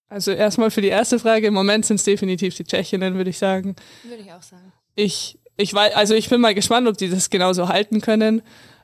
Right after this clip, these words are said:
Speaker 1: Ähm, bei denen spielen ja auch alle, glaub ich, im Ausland, also da spielt keine ein-, keine von denen in Tschechien. Ähm,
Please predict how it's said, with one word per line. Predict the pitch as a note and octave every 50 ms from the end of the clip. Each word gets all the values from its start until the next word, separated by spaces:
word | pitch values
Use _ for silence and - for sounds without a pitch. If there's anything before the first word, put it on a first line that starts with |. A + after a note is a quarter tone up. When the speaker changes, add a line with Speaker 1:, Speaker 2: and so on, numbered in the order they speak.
| _ _
Speaker 1:
Ähm, | F#3+ F3+ F3+ F#3 F3+
bei | F#3 F3+
denen | F3+ G3 G3+
spielen | F#3+ - - G#3+ G3+
ja | F#3 D#3+ F3
auch | F#3+ - - _ _ _ _ _ _ _ _ _ _
alle, | C#3 D3+ F#3 G#3+ A3+ A3
glaub | A3+ A3 G#3+ A3 G#3+
ich, | A3 G#3+
im | A3+ G3+
Ausland, | F#3+ G#3 A3 G#3+ A3 G#3+ G3+
also | F3+ E3+ -
da | F3+ F3+
spielt | F3+ - F#3 F3+
keine | - - F#3+ F#3+ G3 F#3+ -
ein-, | F#3 F#3 F#3+ - - - -
keine | - G3 G3 G3 G3
von | - - F#3+
denen | F#3+ F#3+ F#3+ F#3+ F#3 F#3
in | F#3+ F#3
Tschechien. | - G3+ G3+ G3 - - G3+ G3 G3+ F#3 - - - - - - _ _ _ _ _ _
Ähm, | F3+ F3 F3+ F3+ F3+ F3 F3 F3 E3+